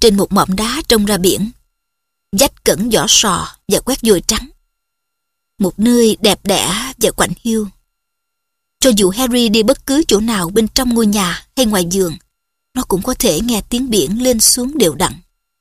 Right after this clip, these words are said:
giống như tiếng thở của một con gì đó lớn lắm đang ngủ. Mấy ngày tiếp theo,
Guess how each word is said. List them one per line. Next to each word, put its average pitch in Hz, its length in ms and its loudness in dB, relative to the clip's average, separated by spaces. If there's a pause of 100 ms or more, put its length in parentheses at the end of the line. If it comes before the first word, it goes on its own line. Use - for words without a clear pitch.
(140)
giống 226 180 2
như 220 120 4
tiếng 240 220 -2
thở 180 360 -4
của 277 100 -2
một 190 220 -2
con 202 240 -4
gì 190 160 -4
đó 196 320 -8
lớn 240 280 2 (100)
lắm 277 180 -10 (180)
đang 226 260 -2
ngủ. 185 260 -4 (1400)
Mấy 247 160 4
ngày 220 240 2
tiếp 269 180 -2
theo, 226 300 -4